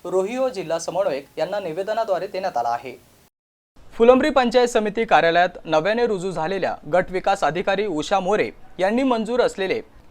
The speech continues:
परंतु अद्याप देखील चालू न झालेले रोजगार हमी योजनेअंतर्गत कामे बंद करावी, अशा सूचना अठरा मार्च रोजी संबंधित विभागाला दिल्या आहेत. सर्व प्रक्रिया पूर्ण असताना देखील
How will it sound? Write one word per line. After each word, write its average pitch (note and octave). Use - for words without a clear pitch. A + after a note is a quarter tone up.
परंतु A#3
अद्याप G#3
देखील A3+
चालू F#3+
न G3
झालेले G3+
रोजगार D#3+
हमी F3+
योजनेअंतर्गत D#3
कामे G#3
बंद G#3+
करावी, D#3
अशा A#3+
सूचना B3
अठरा G#3
मार्च F#3+
रोजी G3+
संबंधित A#3+
विभागाला F3+
दिल्या C#3
आहेत. C3
सर्व G#3+
प्रक्रिया A#3
पूर्ण F#3
असताना F#3
देखील F#3+